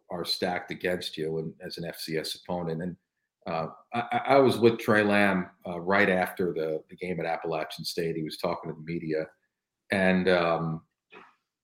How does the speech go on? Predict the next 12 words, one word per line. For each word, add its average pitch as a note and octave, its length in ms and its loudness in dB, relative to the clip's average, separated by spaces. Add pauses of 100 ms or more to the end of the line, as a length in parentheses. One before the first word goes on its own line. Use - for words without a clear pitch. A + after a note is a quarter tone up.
(680)
he A2+ 180 4
said, B2+ 640 10
you A2+ 100 2
know, G2 280 2
"These B2 260 2
things C#3+ 200 4
kinda G#2+ 260 4
go F#2 180 6
according F2+ 380 2
to E2 100 -6
a D2 40 -6
script." - 580 -6